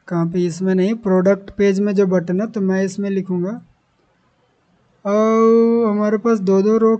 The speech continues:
क्यों है यहाँ पे? एक ही रो होना चाहिए, दो रो क्यों है हमारे पास? सिर्फ ये रहना चाहिए। एक second, एक second, मैं इसको यहाँ से कट करता हूँ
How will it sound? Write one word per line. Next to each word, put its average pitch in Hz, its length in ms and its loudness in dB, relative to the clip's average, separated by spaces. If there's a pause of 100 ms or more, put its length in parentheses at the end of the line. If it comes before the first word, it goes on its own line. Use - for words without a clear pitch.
क्यों 208 240 0
है 214 120 0
यहाँ 190 380 -2
पे? 165 280 -8 (1900)
एक 180 240 -4
ही 233 140 0
रो 220 160 4
होना 196 260 0
चाहिए, 180 300 -2
दो 196 260 0
रो 202 180 -4
क्यों 180 300 -4
है 165 60 -2
हमारे 165 280 -4
पास? 180 460 -14 (1700)
सिर्फ 226 380 -6 (280)
ये 180 280 0
रहना 170 300 0
चाहिए। 170 480 -8 (1600)
एक 185 200 -6
second, 180 320 -4
एक 170 140 -6
second, 180 380 -8 (1080)
मैं 185 260 -4 (120)
इसको 185 480 -4
यहाँ 190 300 0
से 190 160 -8
कट 190 280 -8
करता 190 320 -8
हूँ 233 200 -6